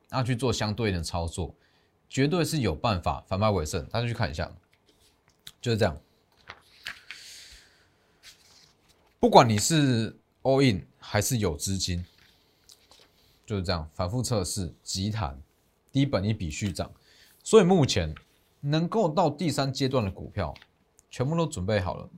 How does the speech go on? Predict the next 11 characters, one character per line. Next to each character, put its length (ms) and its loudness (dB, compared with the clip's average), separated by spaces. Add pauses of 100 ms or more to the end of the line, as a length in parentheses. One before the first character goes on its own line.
跌 180 -2
最 320 -6
深 180 -6
的 100 -4
绩 240 -12
优 140 -6
股， 200 -14 (1040)
把 140 8
握 100 8
机 180 2
会， 240 2